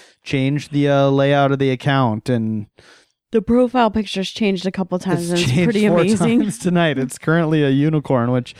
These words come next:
Speaker 1: believe it or not, I had nothing to do with.
Speaker 2: Oh, really? I thought
Speaker 1: <laughs> Yeah.
Speaker 2: that was you.
Speaker 1: No, no. So
Speaker 2: Um, I've been, I've been wanting to do it for the last probably six months.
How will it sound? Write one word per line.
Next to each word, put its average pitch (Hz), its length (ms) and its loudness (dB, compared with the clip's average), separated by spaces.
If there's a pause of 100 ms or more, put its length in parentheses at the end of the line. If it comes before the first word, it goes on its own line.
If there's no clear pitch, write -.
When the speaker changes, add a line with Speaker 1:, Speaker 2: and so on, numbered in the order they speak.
(240)
Speaker 1:
believe 170 160 2
it 160 40 -2
or 156 40 0
not, 156 220 0
I 135 80 2
had 143 140 0
nothing 139 260 -2
to 127 100 -4
do 254 280 0
with. 190 120 2
Speaker 2:
Oh, 233 200 4
really? 208 360 2
I 214 60 2
thought 196 180 0
Speaker 1:
<laughs> - 40 -6
Yeah. 208 100 0
Speaker 2:
that 156 60 2
was 185 140 -4
you. 196 200 0 (240)
Speaker 1:
No, 143 320 -2 (180)
no. 147 240 -6 (680)
So 139 400 0 (240)
Speaker 2:
Um, 220 320 2
I've 262 340 -2 (120)
been, 285 240 -2 (180)
I've 254 320 -2
been 262 220 0
wanting 226 260 -2
to 214 140 -6
do 196 140 -6
it 214 40 -14
for 226 140 -10
the 196 100 -8
last 196 380 -4
probably 190 260 -6
six - 380 -8
months. 190 400 -2